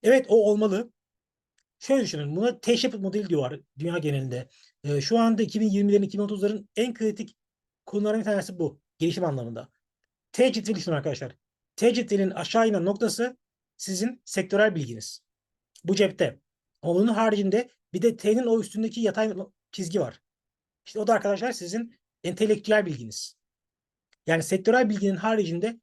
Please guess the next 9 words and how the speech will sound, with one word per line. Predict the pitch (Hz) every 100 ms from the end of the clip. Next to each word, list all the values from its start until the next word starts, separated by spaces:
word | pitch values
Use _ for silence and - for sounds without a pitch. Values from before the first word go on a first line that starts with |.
| _ _
mutlaka | 190 226 208 196 220 - -
kendinize | 190 190 196 190 208
birkaç | 180 190 240 233
tane | - 170 196 214 _ _
böyle | 180
entelektüel | 196 190 190 214 214 240
konu | 233 226
bulmanız | 208 170 139 127
lazım. | 117 110